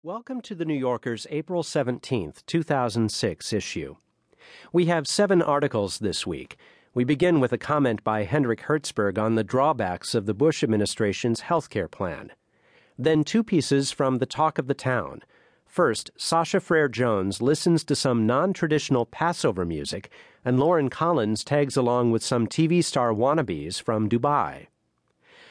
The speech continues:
The fourth article this week takes a long look at the Episcopal Church, which has been teetering on the edge of schism since the election of the first openly gay bishop nearly three years ago.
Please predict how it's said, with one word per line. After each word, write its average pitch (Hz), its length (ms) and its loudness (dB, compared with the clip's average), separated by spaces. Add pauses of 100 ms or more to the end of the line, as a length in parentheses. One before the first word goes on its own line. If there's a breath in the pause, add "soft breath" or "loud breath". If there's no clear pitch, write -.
(200 loud breath)
The 156 100 0
fourth 220 320 0
article 110 320 0
this 104 240 0
week 104 220 0
takes - 280 -2
a 131 60 2
long 151 340 2
look 127 220 2
at 131 100 -2
the 131 140 4
Episcopal 127 520 0
Church, - 480 -4 (280 loud breath)
which 107 160 -4
has 101 140 -2
been 120 180 2
teetering 120 440 2
on 107 140 2
the 117 140 0
edge 117 200 0
of 110 120 -2
schism 98 580 0
since 117 340 0
the 120 220 2
election 131 500 0
of 104 120 -2
the 113 80 0
first - 400 0
openly 131 400 2
gay 113 180 2
bishop 101 460 -2
nearly 104 320 0
three 110 240 0
years 92 340 -2
ago. 98 460 -2